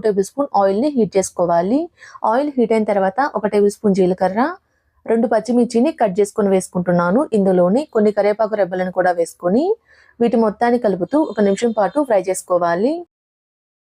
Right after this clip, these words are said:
ఇలా కలుపుతూ ఒక నిమిషం పాటు ఫ్రై చేసుకుంటే ఇవి కొంచెం ఫ్రై అవుతాయి. ఇప్పుడు ఇందులో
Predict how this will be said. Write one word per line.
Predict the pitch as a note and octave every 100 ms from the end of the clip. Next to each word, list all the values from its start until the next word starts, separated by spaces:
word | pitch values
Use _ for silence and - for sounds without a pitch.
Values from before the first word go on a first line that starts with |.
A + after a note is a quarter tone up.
| _ _ _ _ _ _ _
ఇలా | A3 A#3 A3+
కలుపుతూ | G3 G3 C4 C#4
ఒక | A3
నిమిషం | G3+ G#3 B3 A3+
పాటు | G3 B3+
ఫ్రై | A3 F#3+
చేసుకుంటే | G3+ - - F3+ C4+ C#4
ఇవి | G#3 -
కొంచెం | G3 F#3 A#3+
ఫ్రై | G3 F#3+
అవుతాయి. | F#3 F#3 F3+ G3+ C4+ G3+
ఇప్పుడు | G#3 G3+
ఇందులో | F#3 F3 G#3+